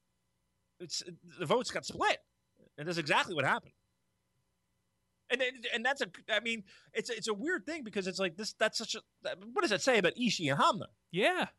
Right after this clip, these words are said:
Speaker 1: Fucking two matches that literally you can't decide which one was better, and they were both fucking great.
Speaker 2: Right. The only, uh, you know, two wrestlers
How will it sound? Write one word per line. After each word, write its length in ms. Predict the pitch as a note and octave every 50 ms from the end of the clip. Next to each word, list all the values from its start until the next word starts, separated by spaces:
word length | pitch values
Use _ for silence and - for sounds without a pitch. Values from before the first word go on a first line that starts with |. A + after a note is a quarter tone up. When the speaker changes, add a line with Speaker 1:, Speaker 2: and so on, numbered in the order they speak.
| _ _ _
Speaker 1:
Fucking 420 | - - F#4+ - - G#3 F#3 F#3 F#3 _ _ _ _ -
two 160 | - E4 F4+
matches 380 | D4+ B3+ C4+ D4+ C#4 A#3+ G3+ E3+
that 180 | F#3+ F#3 F#3+ - _ -
literally 380 | G#3+ G#3+ C4 D4 C#4 A#3 G3 F#3
you 100 | G#3 A3+
can't 240 | - - A#3+ A3
decide 320 | F#3+ F#3+ - E3+ F#3+ - G3+
which 140 | G3+ G3 G#3
one 120 | G3+ G3
was 100 | F#3 E3+
better, 240 | D3 F#3 C4 C4+ A#3+
and 80 | A3 G3+
they 40 | G3
were 100 | F#3+ F#3
both 220 | E3+ B3+ B3 F3+
fucking 260 | - A3+ G3 - F3+ D3+
great. 220 | D3+ G#3 G3 - _ _ _ _ _ _ _ _ _ _ _ _ _ _ _ _ _ _ _ _ _ _ _ _ _ _ _ _ _ _ _ _ _ _ _ -
Speaker 2:
Right. 260 | D#3+ F3 A#3+ B3+ E3 -
The 120 | D3 D#3
only, 380 | E3+ G3+ A#3 B3+ B3+ B3 A#3 F#3+ F#3
uh, 380 | F#3 G3+ G3+ G#3 G#3 G#3 G3+ F#3 C#3+ A#2 F#2 A2+ A2+ G2+ - - - - - - -
you 120 | F3 F#3+
know, 240 | F#3+ F3+ F3+ E3 D3 _ -
two 180 | - - A3+
wrestlers 760 | G3+ F3+ A3 C4 C4 - - A#3+ G3+ D#3+ D3 - - - -